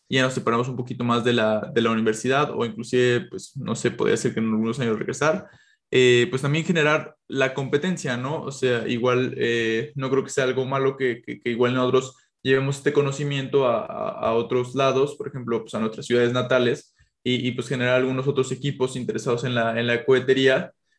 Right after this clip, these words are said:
eh, y, pues, de ahí, pues, generar inclusive un encuentro de cohetería, pues, aquí en el centro del país, que yo estoy seguro que ya debe de haber algunas organizaciones que, que deben estar cerca de eso, pues, pero, pero irnos juntando todos, ¿no? Y, y,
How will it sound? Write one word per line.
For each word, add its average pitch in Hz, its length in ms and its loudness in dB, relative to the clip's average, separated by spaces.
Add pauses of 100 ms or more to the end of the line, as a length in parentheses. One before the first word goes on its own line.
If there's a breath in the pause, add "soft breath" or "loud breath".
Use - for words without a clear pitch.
(120)
eh, 117 480 0
y, 127 100 -6
pues, 123 160 -6
de 123 60 4
ahí, 127 240 2
pues, - 240 -12
generar 127 360 2
inclusive 131 400 -2
un 131 100 -2
encuentro 120 460 0
de 117 120 2
cohetería, 113 460 -2
pues, 113 160 -8
aquí 123 160 -6
en 120 80 -2
el 117 60 0
centro 120 280 -2
del 117 160 0
país, 180 200 2
que 135 100 -2
yo 135 80 4
estoy 135 140 -2
seguro 131 260 0
que 131 100 -2
ya 123 80 2
debe 120 140 2
de 117 60 0
haber 113 160 -2
algunas 120 360 -6
organizaciones 123 880 -6 (340)
que, 120 320 4
que 120 80 2
deben 123 200 0
estar 127 240 -2
cerca 131 260 0
de 135 100 6
eso, 151 220 0
pues, 135 240 -6
pero, 120 220 2
pero 123 240 4
irnos 135 220 -2
juntando 123 460 -4
todos, 120 280 -2
¿no? 135 160 0
Y, 135 140 -4
y, 120 400 -2